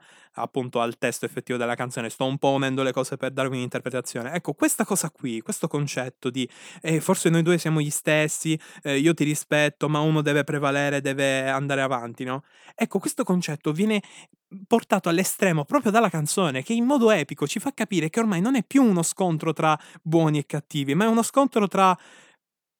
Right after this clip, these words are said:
soluzioni. Soluzioni personali a problemi irri-,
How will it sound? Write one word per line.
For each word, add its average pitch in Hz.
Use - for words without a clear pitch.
soluzioni. 185
Soluzioni 160
personali 214
a -
problemi 170
irri-, 175